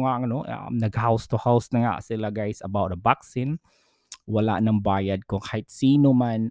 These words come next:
ang mag-, magpa-vaccine, regardless kung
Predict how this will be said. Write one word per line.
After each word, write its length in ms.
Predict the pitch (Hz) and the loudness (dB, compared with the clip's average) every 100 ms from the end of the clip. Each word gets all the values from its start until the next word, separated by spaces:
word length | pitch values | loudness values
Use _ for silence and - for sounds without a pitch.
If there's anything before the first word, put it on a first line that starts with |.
| - | -6
ang 320 | 117 107 107 | -4 0 2
mag-, 400 | 101 101 98 92 82 _ _ _ _ _ _ _ _ _ - - _ _ _ _ _ _ | 2 0 -2 -6 -10 _ _ _ _ _ _ _ _ _ -20 -20 _ _ _ _ _ _
magpa-vaccine, 960 | - 107 104 107 95 110 - - 117 117 | 2 4 4 2 2 0 0 -2 0 0
regardless 640 | 101 95 98 92 92 - | -2 0 -2 -2 -4 -4
kung 160 | 95 | -4